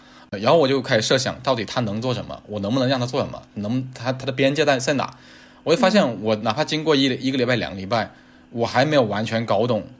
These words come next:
Speaker 1: 怎么使用。就刚开始就用了第一个礼拜，我看到俊玉在，在极客还在哪说那个 prompt 怎么怎么写，我说，“哎，什么是 prompt？”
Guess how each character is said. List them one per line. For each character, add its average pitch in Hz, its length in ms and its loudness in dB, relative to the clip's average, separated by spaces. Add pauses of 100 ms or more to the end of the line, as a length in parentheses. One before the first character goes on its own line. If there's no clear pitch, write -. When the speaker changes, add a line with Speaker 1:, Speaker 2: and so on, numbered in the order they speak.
(140)
Speaker 1:
怎 90 80 -8
么 101 80 -6
使 - 180 -6
用。 104 240 -8
就 131 140 -6
刚 165 280 0
开 196 140 2
始 190 160 -4
就 139 140 -6
用 160 120 0
了 135 80 2
第 139 120 -4
一 151 40 0
个 139 60 2
礼 107 80 0
拜， 131 300 4
我 101 100 -2
看 127 200 -4
到 117 140 0
俊 139 240 -6
玉 147 200 -2
在， 110 340 0 (240)
在 120 240 0
极 131 200 -6
客 139 120 0
还 120 80 4
在 127 120 -4
哪 113 260 -4
说 131 180 -8
那 139 80 -8
个 123 80 -2
prompt 151 300 0
怎 95 140 -8
么 95 60 -10
怎 110 80 -8
么 113 60 -6
写， 98 160 -8 (340)
我 113 80 -8
说 139 120 2
，“哎， 160 100 0
什 127 180 -2
么 113 100 0
是 131 100 0
prompt？” 131 360 -2